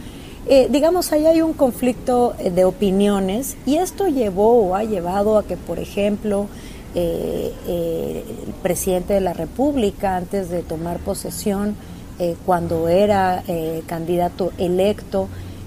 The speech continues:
eh, impulsó algunas consultas, eh, populares para consultar, valga la redundancia, respecto de algunos de sus proyectos insignia, digamos. Em,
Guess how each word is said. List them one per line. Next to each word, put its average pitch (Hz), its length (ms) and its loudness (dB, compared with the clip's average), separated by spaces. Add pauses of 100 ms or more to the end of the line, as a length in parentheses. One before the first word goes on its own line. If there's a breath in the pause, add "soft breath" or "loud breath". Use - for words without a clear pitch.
(100)
eh, 202 380 2
impulsó 233 1160 2
algunas 185 640 0
consultas, 202 920 -2 (140)
eh, 165 300 -2 (100)
populares 190 760 -2 (800 loud breath)
para 269 160 4
consultar, 247 720 -2
valga 185 300 -6
la 185 80 -2
redundancia, 175 640 -4
respecto 190 540 -2
de 170 100 0
algunos 190 500 -2
de 175 120 -2
sus - 180 -2
proyectos 175 800 0 (360 loud breath)
insignia, 196 760 2
digamos. 170 600 -4 (460 loud breath)
Em, 226 440 4